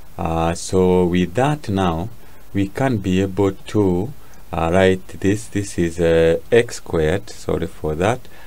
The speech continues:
So we can now rewrite our expression. Uh, we write x squared, we have, uh, minus nine x, um, plus eighteen. That is, you bring nine x and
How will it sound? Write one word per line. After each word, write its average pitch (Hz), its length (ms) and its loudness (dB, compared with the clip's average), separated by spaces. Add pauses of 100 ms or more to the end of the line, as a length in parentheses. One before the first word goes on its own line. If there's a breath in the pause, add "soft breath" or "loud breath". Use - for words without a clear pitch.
(160 loud breath)
So 101 220 0
we 101 120 2
can 139 300 0
now 107 320 2
rewrite 92 540 2
our 80 220 0
expression. 110 760 0 (420 loud breath)
Uh, 80 280 0
we 82 160 -2
write 92 300 0 (160)
x 117 280 2
squared, 80 580 -4 (420 loud breath)
we 82 120 -4
have, 90 420 2
uh, 80 240 0
minus 95 720 0
nine 113 640 0 (140)
x, 85 420 -2 (440 loud breath)
um, 80 760 -2 (240)
plus 82 680 -2 (300)
eighteen. 131 840 0 (100)
That 95 280 -2
is, 90 200 -4
you 87 140 2
bring 123 460 6
nine 98 400 2
x 95 340 0
and 80 260 -4